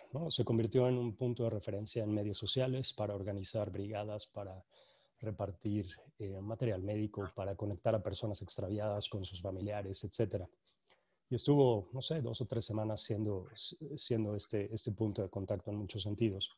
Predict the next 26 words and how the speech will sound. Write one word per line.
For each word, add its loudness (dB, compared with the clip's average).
Y 4
si 6
hubiéramos 12
platicado 8
con 6
él, 6
a 2
lo 0
mejor 2
hasta 0
antes 2
del 4
diecinueve 2
de 2
septiembre 0
del 0
dos -4
mil 2
diecisiete, 0
él 2
hubiera 4
dicho 4
que -2
su -2
propósito -2
era 0